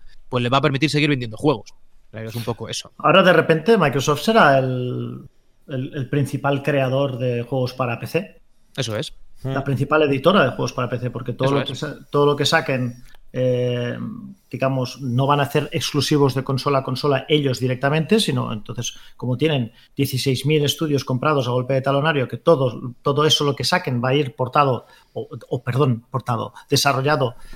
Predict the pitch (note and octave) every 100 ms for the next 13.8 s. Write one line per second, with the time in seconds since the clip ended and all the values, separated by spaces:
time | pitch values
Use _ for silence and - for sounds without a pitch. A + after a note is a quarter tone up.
0 | - - C3 B2 B2+ B2+ - C3+ D#3+ C#3
1 | C#3+ C3+ A#2+ C3 C3+ C3+ C#3+ C3+ C3 F3
2 | G3+ - - C3 C#3 C3+ C#3 D3+ E3 C#3+
3 | C3 D3 F#3+ E3 C#3 C3+ D3 C#3 C3+ B2+
4 | C3 B2+ C#3+ B2+ C3 A#2+ B2+ D3 - E3
5 | C3 A#2 C3+ - B2+ _ _ - F3+ -
6 | - B2+ D3+ C#3 - - - - B2+ B2
7 | B2 C3 C3 G#2 - - - D#3 F3+ E3
8 | E3+ E3+ F3+ D#3+ D3 D#3+ E3 B2+ - -
9 | _ _ _ _ _ _ _ _ _ _
10 | D3+ D3 D3+ D3 B2+ A#2+ C3+ D#3 E3 D#3
11 | D3+ D3 C#3+ C#3 C#3 C3+ C3 B2+ D3 C#3+
12 | D#3 E3+ D#3 D#3+ C#3+ D3+ C#3+ D3 F3 D#3
13 | C#3 D3 D3 C3 C3 - - -